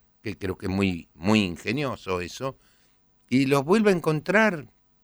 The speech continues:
este, ya cerca del, ya cerca del, del final de él,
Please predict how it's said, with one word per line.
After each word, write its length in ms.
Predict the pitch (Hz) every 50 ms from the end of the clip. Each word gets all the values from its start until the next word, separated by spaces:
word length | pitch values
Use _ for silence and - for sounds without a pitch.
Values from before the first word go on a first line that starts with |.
| _ _ _ _ _ _ _ _ _ _ _ _ _ _ _ _ _ _ -
este, 640 | 127 131 123 120 - _ - 127 123 120 113 110
ya 160 | 101 - 139
cerca 400 | 131 - 175 175 - - - 151
del, 360 | 127 123 120 107 101 98 92 87
ya 140 | - 139
cerca 340 | 131 - - 151 - - 147
del, 260 | 127 113 104 95 85
del 140 | 90 107 95
final 520 | - - 123 139 170 196 190 170 135 120 107
de 200 | 117 110 107 107
él, 260 | 104 117 127 120